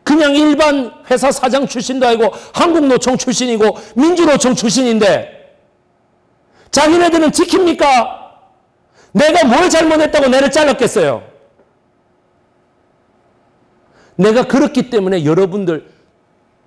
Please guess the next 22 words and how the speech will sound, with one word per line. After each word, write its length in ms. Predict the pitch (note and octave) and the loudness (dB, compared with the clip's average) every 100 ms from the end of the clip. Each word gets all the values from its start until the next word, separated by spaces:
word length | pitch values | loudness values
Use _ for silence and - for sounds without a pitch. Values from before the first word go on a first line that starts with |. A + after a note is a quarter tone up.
| _ | _
노동조합이 800 | - E3 F#3+ F#3 F#3+ E3+ C3+ B2+ | -4 0 0 -2 -2 -4 -6 -12
강의를 480 | A#2 C3+ D#3 D3+ | -10 -8 -6 -6
요청하면 520 | B2+ B2+ C3 A2+ A2+ G2+ | -8 -12 -14 -14 -16 -8
제가 220 | D3 D3 | -6 -6
무조건 400 | C3 F#3 A#3 E3+ | -4 -4 -4 -6
하는 240 | C3 G#2+ | -8 -14
거예요. 180 | G#2 G#2 _ _ _ _ _ _ _ _ _ _ - | -18 -20 _ _ _ _ _ _ _ _ _ _ -8
알기 440 | C3+ F#3 F#3 A#3 | -2 0 0 -2
때문에. 300 | F#3+ C3 G#2 - _ _ _ _ _ | -4 -6 -12 -20 _ _ _ _ _
얼마나 680 | D#3 F#3+ B3+ D#4 F4 F4+ D4+ | 0 2 2 2 2 2 0
더러운지 460 | - G3 A3+ G#3+ | 0 -2 -2 -2
알기 240 | E3 B2+ D#3 | -4 -4 -8
때문에. 420 | - C3+ A2+ A2 _ _ _ _ _ _ _ _ | -10 -12 -14 -18 _ _ _ _ _ _ _ _
여러분, 280 | A3 C#4 C#4 | -2 0 0
국회의원 540 | - C#4+ - D#4 C#4+ B3 | -2 -4 0 0 0 0
보좌관이라는 600 | G3 A#3 C4+ C#4+ B3+ A#3+ | 0 0 0 0 -2 -2
게 140 | G#3 | -6
가장 760 | - E3+ B3+ - F4 C#4 - - | -8 -4 -2 0 0 -2 -6 -18
중요한 380 | - G3+ A3+ C4+ | -8 -2 0 0
게 100 | B3+ | -2
특징이 440 | - C#4+ A3+ D4 G#3+ | -4 -8 -6 -4 -4
뭐야? 160 | F3 | -6